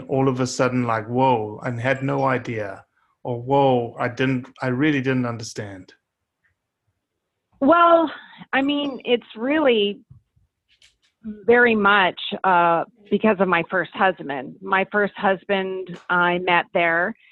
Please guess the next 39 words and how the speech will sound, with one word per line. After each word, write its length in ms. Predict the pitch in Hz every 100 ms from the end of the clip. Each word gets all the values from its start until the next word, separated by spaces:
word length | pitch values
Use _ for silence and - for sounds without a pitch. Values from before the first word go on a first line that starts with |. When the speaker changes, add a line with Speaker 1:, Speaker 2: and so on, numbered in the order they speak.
| _ _ -
Speaker 2:
and 340 | 202 202 196 -
he 80 | 220
was 120 | 214
a 60 | 208
hunter. 500 | 208 226 240 160 156 _ _ _ _ _ _ _ _ _ _ 202
And 340 | 208 208 214
we, 600 | 175 196 233 240 240 247
you 160 | - 220
know, 180 | 196 196
we 280 | 202 233 233
had 260 | 226 208
a, 240 | 208 202 180 _
a 240 | 190 180
mutual 500 | 180 196 208 226 202
respect 520 | 175 180 - - 202 - -
for 100 | 208
each 160 | 208 208
other. 420 | 196 214 214 208
You 140 | 190
know, 120 | 175 180
I 60 |
never 260 | 180 180 185
asked 260 | 185 190 -
him 180 | 196 170
not 260 | 170 180 -
to 60 |
hunt, 400 | 185 180 220 277 - _ - - -
and 160 | 196 190
he 160 | 214
never 300 | 202 196 190
asked 440 | 175 180 185 _ -
me 480 | 180 185 185 185 180 - -
to 460 | 185 175 175 175 -
eat 180 | 202
meat. 240 | 220 254 - _
<laughs> 60 | - - - - _ - - - - -
We 160 | 214 226
just 280 | 196 220 -
respected 880 | 226 208 _ 202 208 - 214 185